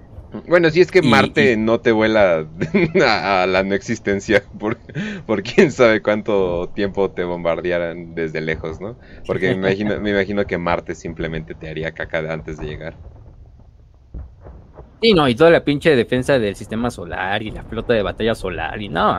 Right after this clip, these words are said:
Speaker 2: o sea, no por
Speaker 1: Ujú.
Speaker 2: nada Terra es el lugar más defendido de la galaxia.
Speaker 1: Ujú.
Speaker 2: O sea, tiene como diez mil capas de defensa, o sea, desde lo más complejo, que no sé, sería una órbita,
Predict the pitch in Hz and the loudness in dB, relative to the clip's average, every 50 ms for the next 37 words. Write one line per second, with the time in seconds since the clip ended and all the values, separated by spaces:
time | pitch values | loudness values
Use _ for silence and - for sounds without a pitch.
0 | 95 98 95 110 - 98 92 - - - - - - - - - - - - - | -2 -6 -8 -8 -8 -10 -10 -12 -16 -20 -20 -20 -20 -20 -20 -20 -20 -20 -6 0
1 | 147 160 170 - 190 170 175 180 180 175 - 170 165 156 165 156 151 135 117 123 | 0 2 4 4 2 4 4 4 2 2 4 2 2 4 2 0 0 0 2 2
2 | 135 - - - - - - - 120 127 135 120 104 92 90 92 101 127 143 135 | 0 0 -4 -14 -20 -18 -10 -6 -2 0 0 0 0 0 -4 -4 -4 -4 -4 -6
3 | - - - - - - - - - - 95 101 104 101 - - 208 - - - | -8 -12 -14 -16 -16 -16 -16 -16 -12 -12 -10 -10 -8 -10 -10 -12 -12 -14 -18 -18
4 | - - - - - - - - - - - - - - - - - - - 120 | -20 -20 -20 -20 -20 -20 -20 -20 -20 -20 -20 -20 -18 -18 -18 -12 -4 -2 0 0
5 | - 131 156 131 - 135 131 127 117 117 113 113 117 127 135 147 147 - 156 139 | 2 2 2 2 2 2 2 2 2 2 2 2 0 0 -2 -2 0 2 0 2
6 | - 160 151 127 120 113 113 110 107 107 - 147 147 127 113 104 98 101 95 90 | 4 2 2 4 2 2 2 2 0 0 -2 -2 -2 -2 -4 -4 -4 -4 -6 -6
7 | 92 - - - - - - - - - - - 117 117 113 113 117 113 113 117 | -8 -14 -18 -20 -20 -20 -20 -20 -20 -20 -8 -4 -2 -2 0 2 2 2 2 2
8 | 113 117 127 143 - - 185 170 147 - 175 185 202 214 254 294 320 - - - | 2 4 2 0 2 2 2 2 2 4 4 4 6 6 4 2 2 -2 -8 -20
9 | - - - - - - - - - - - - - - - - 117 113 120 117 | -20 -20 -20 -20 -20 -20 -20 -20 -20 -20 -20 -20 -20 -14 -10 -6 -4 -4 -4 -4
10 | 135 127 139 131 135 135 143 143 131 135 143 135 127 131 120 104 90 - | -4 -4 -2 -2 0 2 2 2 2 2 0 0 0 2 2 2 0 -4